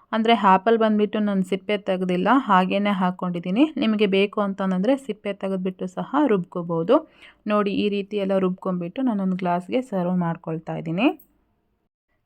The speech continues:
ಸ್ವಲ್ಪ ಆ್ಯಪಲ್‌ನ ಈ ರೀತಿ ಕಟ್ ಮಾಡಿ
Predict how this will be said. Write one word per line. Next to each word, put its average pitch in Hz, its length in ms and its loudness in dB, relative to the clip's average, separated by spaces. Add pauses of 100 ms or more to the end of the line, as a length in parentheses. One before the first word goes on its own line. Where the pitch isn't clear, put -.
(140)
ಸ್ವಲ್ಪ 247 400 4
ಆ್ಯಪಲ್‌ನ 226 560 4
ಈ 208 200 0
ರೀತಿ 208 240 -2
ಕಟ್ 185 340 -6
ಮಾಡಿ 190 460 -2